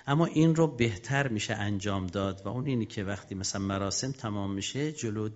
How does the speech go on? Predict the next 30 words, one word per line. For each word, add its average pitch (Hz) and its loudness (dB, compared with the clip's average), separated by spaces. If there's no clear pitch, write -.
در 123 0
دست 123 0
دوستان 107 -2
بدن. 87 -4
علتش 156 2
اینه 147 4
که 147 -2
مثلاً 127 2
وقتی 127 0
عزیزمون 117 2
داره 101 0
قرآن 107 0
تلاوت 101 0
می‌کنه، 113 -2
ما 143 4
این 151 2
نشریه 120 2
ها 113 4
رو 113 2
می‌دیم، 127 0
خود - -4
به 127 0
خود 156 2
همه 131 4
کنجکاویم 139 2
دیگه، 101 0
مشغول 120 -2
می‌شیم 139 0
به 120 2
نشریه. 98 -2